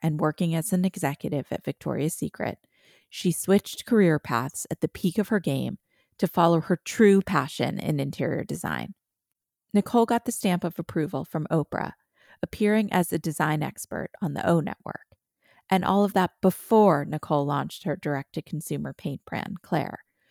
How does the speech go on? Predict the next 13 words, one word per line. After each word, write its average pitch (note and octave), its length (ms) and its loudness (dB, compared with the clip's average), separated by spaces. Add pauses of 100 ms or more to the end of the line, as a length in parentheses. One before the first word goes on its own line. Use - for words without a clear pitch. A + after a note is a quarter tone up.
which - 220 -4
reimagines E3+ 760 2
the - 80 -10
colorful E3 560 -2
journey C3+ 480 -6 (320)
of D#3+ 100 -4
sampling F3+ 520 -2
paint - 320 -6 (320)
to - 100 0
realizing C#3+ 600 0
your C#3 100 -6
dream B2+ 320 -8
palette. - 400 -8